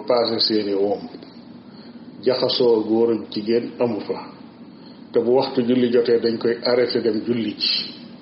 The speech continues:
ah, su boobaa dañuy wax ne loolu moom dagan na. Su safaan ba amee nag, dañuy wax ne loolu daganut. Loolu bu la neexee wax ko ca làmb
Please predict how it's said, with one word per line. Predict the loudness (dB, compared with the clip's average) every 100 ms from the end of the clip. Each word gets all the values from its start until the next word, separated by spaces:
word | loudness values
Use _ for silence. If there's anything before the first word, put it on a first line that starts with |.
| -20 -18 -6
ah, | -4 -4 -4
su | -2
boobaa | 2 4 4
dañuy | 4 2
wax | 0
ne | 0
loolu | 0 0
moom | -2 0
dagan | 0 -2 -8
na. | -14 -18 -20 -20 -20 -20 -8
Su | -2
safaan | 0 2 4 4
ba | 4 2
amee | 2 2
nag, | 0 0
dañuy | 2
wax | 2 0
ne | 0
loolu | 0 0 0
daganut. | -4 -4 -12 -14 -16 -16 -18 -12 -2
Loolu | 0 2
bu | 0
la | 2
neexee | 0 0
wax | 0 0
ko | -2
ca | 0
làmb | 0 0